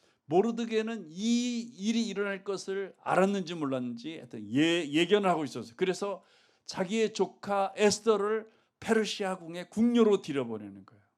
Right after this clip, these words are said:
예. 얼마나 마음이 아팠겠어요. 자기 사랑스러운 조카인데, 예, 그 조카를 페르시아 궁에 궁녀로 들여보내.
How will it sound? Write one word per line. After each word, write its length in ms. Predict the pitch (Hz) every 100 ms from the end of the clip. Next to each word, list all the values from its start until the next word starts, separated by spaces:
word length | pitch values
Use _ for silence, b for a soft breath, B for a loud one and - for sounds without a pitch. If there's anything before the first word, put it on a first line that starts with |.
| _
예. 120 | 90 87 _ _ _ _ _ _ _ _ _
얼마나 260 | 113 120 131
마음이 300 | 110 110 113
아팠겠어요. 560 | - - 87 - 95 98 _ _ _
자기 240 | 107 104
사랑스러운 680 | 98 120 110 101 107 101 101
조카인데, 600 | 107 - 95 98 95 104 _ _
예, 120 | 95 95 _ _ _ _
그 120 | 117
조카를 640 | 113 107 - 107 107 120 _ _ _ _ _ _ _
페르시아 540 | - 143 117 - 117 107
궁에 320 | 104 104 107
궁녀로 500 | - 135 127 120 113
들여보내. 380 | - 95 87